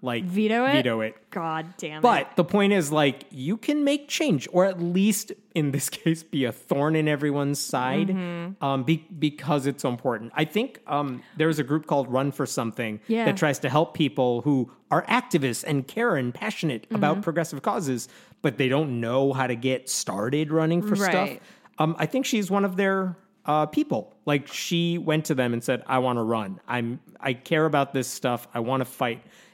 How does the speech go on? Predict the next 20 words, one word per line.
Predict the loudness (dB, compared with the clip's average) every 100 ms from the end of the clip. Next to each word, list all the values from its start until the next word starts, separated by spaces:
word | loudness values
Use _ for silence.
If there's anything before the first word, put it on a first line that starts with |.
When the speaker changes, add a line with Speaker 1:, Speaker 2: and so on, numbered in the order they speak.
| _
Speaker 1:
And | -2 2
they | 2 4
helped | 2 2
her | 0 2 0 -4 -4
get | -4
what | -4
she | -4 0
needed | 2 0 0
to | 0
get | 0
Speaker 2:
Mm-hmm. | 2
Speaker 1:
her | 2 2
campaign | 2 -2 0 0
off | 0 -2
the | -4
ground. | -2 -4 -4
She | -2
won | 0 0 0
that | -2 -2
race. | -2 -2 -6 -10